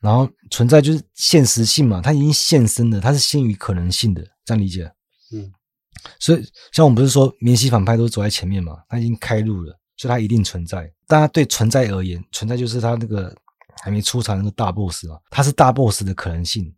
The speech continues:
Speaker 1: 也就是说他自己变成大 boss 的可能性了。但也有可能怎么样，就是如果从头到尾主角都没发现他，他也没有被觉得被无视，他就不会进入到第二阶段。所以他会不会觉醒变成大 boss，完全是看状况的。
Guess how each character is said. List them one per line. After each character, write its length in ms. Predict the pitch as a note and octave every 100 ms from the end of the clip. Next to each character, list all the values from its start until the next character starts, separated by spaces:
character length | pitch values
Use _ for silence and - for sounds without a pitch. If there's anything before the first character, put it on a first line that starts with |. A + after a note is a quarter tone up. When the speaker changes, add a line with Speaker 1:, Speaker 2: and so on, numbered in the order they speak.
| -
Speaker 1:
也 120 | A#2+
就 60 |
是 80 | D#3
说 180 | D3 D#3 -
他 100 | -
自 140 | C#3 D#3
己 80 |
变 180 | - C#3+
成 160 | G#2 G#2
大 180 | B2 A2+
boss 300 | A#2 F#2 F#2+
的 80 |
可 140 | E2+ E2+
能 100 | D#2+
性 180 | - E2+
了。 180 | - _ _ _
但 100 | E3
也 80 | D3+
有 80 | D3+
可 120 | -
能 100 | A2+
怎 100 | G2+
么 80 | G2
样， 140 | A2+
就 80 | A#2
是 60 | B2+
如 80 | A2+
果 120 | - B2+
从 180 | -
头 40 | A#2+
到 140 | C3
尾 120 | A#2 G2
主 120 | A2+
角 120 | A2
都 80 | G#2+
没 160 | G2+
发 120 | F#2 F#2+
现 160 | G2+
他， 240 | F2 E2+ D#2+ _ _ _ -
他 120 | B2
也 60 |
没 100 | A#2
有 40 | A2+
被 120 | A2
觉 140 | -
得 80 | F#2+
被 180 | - G#2
无 160 | E2+ F2
视， 320 | - F#2 D2+ _ _ _
他 100 | B2
就 100 | A#2+
不 80 |
会 80 | A2+
进 160 | A2+ B2
入 80 | A2+
到 100 | A2
第 200 | A2 G#2
二 80 |
阶 180 | F#2+ F#2+
段。 180 | F2 F2 D#2 _
所 120 | D3
以 20 |
他 80 | C#3
会 140 | D3
不 100 | B2
会 240 | A2+ B2 B2 _
觉 220 | - G2
醒 260 | A2 - G2
变 140 | A#2
成 80 | G#2+
大 180 | G2+ G#2
boss， 260 | G2 F#2 F#2
完 200 | F2+ F#2+
全 140 | G2+
是 120 | G2 G#2+
看 240 | - G#2+
状 220 | G2 G2+
况 200 | F2 G#2
的。 100 | E2